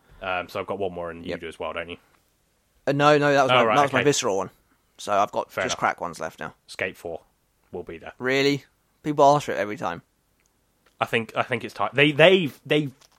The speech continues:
Speaker 1: addressed rumours recently.
Speaker 2: Okay. All right, fair
Speaker 1: Skate
Speaker 2: enough.
Speaker 1: four, it's either going to be a tease. It's not gonna be, like, big. It's gonna be a, w-, we're working on it now.
Speaker 2: Yeah,
Speaker 1: They
Speaker 2: fair
Speaker 1: will
Speaker 2: enough.
Speaker 1: address it, though.
Speaker 2: Okay. Uh, so my first crack one then,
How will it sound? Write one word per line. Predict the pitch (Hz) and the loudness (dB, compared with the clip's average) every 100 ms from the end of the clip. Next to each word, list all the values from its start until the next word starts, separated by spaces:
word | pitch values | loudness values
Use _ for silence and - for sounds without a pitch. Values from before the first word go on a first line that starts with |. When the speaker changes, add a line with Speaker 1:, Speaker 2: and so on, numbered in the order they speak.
| _ _ _ 143 _ | _ _ _ -20 _
Speaker 1:
addressed | 147 139 139 - | 0 4 2 2
rumours | 131 107 85 - - | 0 0 -4 -16 -14
recently. | 90 196 143 98 | -12 -6 -4 -4
Speaker 2:
Okay. | - 160 | -6 -8
All | |
right, | 131 120 | -8 -4
fair | 135 | -2
Speaker 1:
Skate | 113 139 | 0 -2
Speaker 2:
enough. | 131 | -2
Speaker 1:
four, | 139 | -4
it's | 135 | 0
either | 143 147 | 0 0
going | 135 147 147 | 0 0 0
to | - 135 | -4 -6
be | 147 143 123 | -2 0 0
a | 117 | -2
tease. | 113 156 170 151 | -2 -4 -6 -8
It's | 120 | -10
not | 156 | -8
gonna | 120 | -10
be, | 95 | -12
like, | 92 - | -10 -4
big. | 85 80 - - - | -6 -6 -20 -20 -10
It's | 120 | -8
gonna | - 123 | -6 -6
be | 110 110 | -2 -2
a, | 101 - _ _ _ | -2 -6 _ _ _
w-, | 123 - _ _ - | -20 -20 _ _ -4
we're | 135 | -2
working | 127 123 - 90 | 2 0 -2 -10
on | |
it | 92 | -14
now. | 90 85 | -16 -14
Speaker 2:
Yeah, | 127 127 127 | -4 -4 -4
Speaker 1:
They | - 123 | 2 4
Speaker 2:
fair | 127 | 6
Speaker 1:
will | |
Speaker 2:
enough. | 131 | 6
Speaker 1:
address | 123 120 - - | 4 2 0 -6
it, | |
though. | 87 80 - _ _ _ _ _ - 156 | -14 -16 -18 _ _ _ _ _ -16 -12
Speaker 2:
Okay. | - - _ _ _ _ _ _ _ _ _ - | -10 -12 _ _ _ _ _ _ _ _ _ 4
Uh, | 143 143 | 8 8
so | 131 147 | 6 4
my | 156 | 4
first | 151 175 151 | 6 4 4
crack | - 131 - | 2 2 0
one | 113 113 | -4 -2
then, | 110 110 | -4 -6